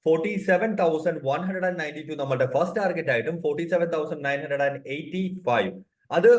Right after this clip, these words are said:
ഒരു ഹ്യൂജ് റാലിയാണ് ഇവിടെ ഉള്ളത്. But എന്നാൽ ഫസ്റ്റ് ടാർഗറ്റ് വരെ നമുക്ക് എടുക്കാം. ഇത് വൺ അവറിലാണ് ഞാൻ നിങ്ങളെ കാണിക്കുന്നത്. അതുകൊണ്ട് നമുക്ക് ആ ഒരു ഫസ്റ്റ് ടാർഗറ്റ് എന്ന് പറയുന്നത് തന്നെ ഹ്യൂജ് ആയിരിക്കും. റൈറ്റ്? എന്തിന്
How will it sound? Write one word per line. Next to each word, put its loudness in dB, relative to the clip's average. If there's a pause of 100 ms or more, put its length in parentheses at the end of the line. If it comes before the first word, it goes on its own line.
(120)
ഒരു 4 (140)
ഹ്യൂജ് 0
റാലിയാണ് 2
ഇവിടെ -4
ഉള്ളത്. -4 (340)
But 4 (180)
എന്നാൽ 0 (160)
ഫസ്റ്റ് 0
ടാർഗറ്റ് 2
വരെ 0
നമുക്ക് -4
എടുക്കാം. -6
ഇത് 0 (180)
വൺ 0 (160)
അവറിലാണ് 0
ഞാൻ 0
നിങ്ങളെ 0
കാണിക്കുന്നത്. -2 (360)
അതുകൊണ്ട് 2
നമുക്ക് 0 (380)
ആ -4 (140)
ഒരു 0 (100)
ഫസ്റ്റ് 0
ടാർഗറ്റ് -2
എന്ന് -4
പറയുന്നത് -2
തന്നെ -4 (100)
ഹ്യൂജ് -2
ആയിരിക്കും. -2 (240)
റൈറ്റ്? -4 (320)
എന്തിന് 4